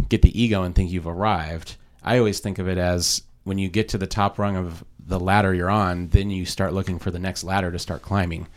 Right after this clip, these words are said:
because there's always another ladder to climb. And I could probably tell you off the top of my head ten times that in my career where I could look back on it and go, "There was a point in my life where I said to myself, 'If I got X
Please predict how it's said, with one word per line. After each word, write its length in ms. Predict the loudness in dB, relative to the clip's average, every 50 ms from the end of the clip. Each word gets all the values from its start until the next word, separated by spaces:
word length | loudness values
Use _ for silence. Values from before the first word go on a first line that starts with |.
| -20 -18 -12
because 240 | -6 0 0 2 2
there's 160 | 2 2 4
always 220 | 4 4 4 4
another 260 | 2 0 0 0 -2 -2
ladder 300 | 2 2 4 4 4 2
to 80 | 0
climb. 440 | -2 -2 -2 -2 0 0 -2 -2 -4 -8 -14 -20 -20 -20 -20 -20 -20 -20 -20 -20 -10
And 400 | -4 -2 0 0 0 0 -2 -4 -6 -6 -6
I 80 | -4
could 180 | -2 -2 -4 -4
probably 300 | -2 -4 -2 -2 -2 -4
tell 240 | -6 -4 -2 -2 0
you 100 | 2 0
off 140 | 0 -2 -4
the 80 | -2
top 260 | 2 4 4 4 2
of 60 | 0 -2
my 140 | -4 -4
head 440 | -2 0 2 2 4 2 2 -2 0
ten 520 | 4 4 4 6 4 2 2 2 0 -2 2
times 560 | 2 4 4 4 2 0 -2 -2 -6 -6 -6
that 160 | -6 -4 -4
in 180 | -6 -4 -4 -4
my 160 | -2 -2 -4
career 420 | -4 -4 -2 2 2 4 4 4 2
where 360 | 2 2 2 2 0 0 -2 -4 -8 -8 -14 -20 -20 -20 -20 -20 -20 -20 -20 -12 -4
I 80 | -4 -2
could 140 | 0 2 2
look 180 | 2 0 2
back 240 | 2 2 2 2 2
on 120 | -2 -2 -2
it 100 | -4 -6
and 100 | -4 -2
go, 340 | -2 -2 0 0 -2 -4 -6 -14 -20 -20 -20 -20 -20 -20 -20 -20 -20 -20 -20 -20 -14 0
"There 120 | 4 6 6
was 140 | 8 8
a 60 | 6 6
point 300 | 6 4 6 6 6 6
in 80 | 6
my 140 | 6 4 4
life 380 | 4 4 4 4 4 2 2 2
where 420 | 2 2 4 4 4 2 0 -2 -6 -14 -6 -2
I 120 | 0 2 2
said 240 | 2 2 2 0 0
to 60 | 0
myself, 520 | 0 0 -2 0 0 0 0 0 -2 -4 -8 -10
'If 120 | -4 -2
I 80 | -2 0
got 300 | 0 0 0 0 -2 -8 -18 -20 -20 -20 -20 -20 -20 -20 -12 -6
X 500 | -4 -4 -4 -2 -2 -2 -2 -4 -4 -8